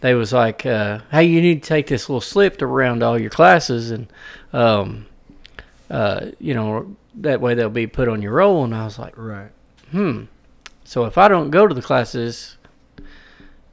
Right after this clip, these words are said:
Speaker 1: you know, to take this little slip, then I don't even have to,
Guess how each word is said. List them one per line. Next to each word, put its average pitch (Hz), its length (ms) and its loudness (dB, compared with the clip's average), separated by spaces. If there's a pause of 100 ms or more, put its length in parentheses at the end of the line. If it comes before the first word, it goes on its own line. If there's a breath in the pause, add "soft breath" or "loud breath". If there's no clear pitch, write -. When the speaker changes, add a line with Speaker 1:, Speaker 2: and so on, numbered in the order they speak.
(580)
Speaker 1:
you 147 100 0
know, 120 140 0
to 110 100 -4
take 131 300 0
this 110 180 -4
little 113 220 -4
slip, 208 500 6
then 143 120 -2
I 180 120 4
don't 165 140 2
even 127 120 -2
have 123 200 -4
to, 110 140 -10